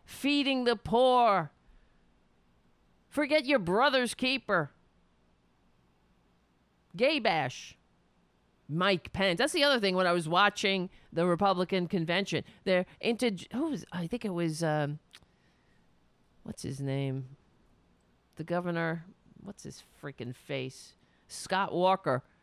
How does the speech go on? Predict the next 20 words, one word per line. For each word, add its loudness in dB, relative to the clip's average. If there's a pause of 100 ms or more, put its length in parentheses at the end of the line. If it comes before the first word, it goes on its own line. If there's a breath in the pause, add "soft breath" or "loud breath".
(140)
was -4
introducing 0
Mike -2
Pence, -4
saying, -2 (160 soft breath)
"He 2
really 4
believes 2
in 0
Jesus." 0 (960)
Shut 2
up. 2 (880)
If -4
Jesus 0
came 2
back, 2 (140 soft breath)
they'd 4
crucify 4
him 2
again. 0